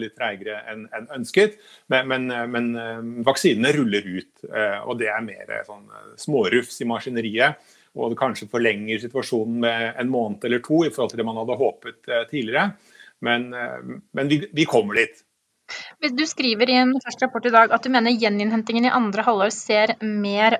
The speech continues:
Speaker 2: oppløftende ut, eh, hva, hva er det som skal drive en slik gjeninnhenting på, i oljeprisen?
Speaker 1: Nei, altså, oppskriften på et bullrally i, eh, oljen, eh, for andre halvår er egentlig ganske såre enkel.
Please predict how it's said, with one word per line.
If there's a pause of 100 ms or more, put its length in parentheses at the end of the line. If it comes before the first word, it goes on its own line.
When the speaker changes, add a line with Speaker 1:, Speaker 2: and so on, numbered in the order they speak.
(100)
Speaker 2:
oppløftende
ut,
eh,
hva, (320)
hva
er
det
som
skal
drive
en
slik
gjeninnhenting (140)
på, (640)
i
oljeprisen? (1300)
Speaker 1:
Nei,
altså, (180)
oppskriften
på
et
bullrally
i, (180)
eh,
oljen, (240)
eh, (140)
for
andre
halvår
er
egentlig
ganske
såre
enkel.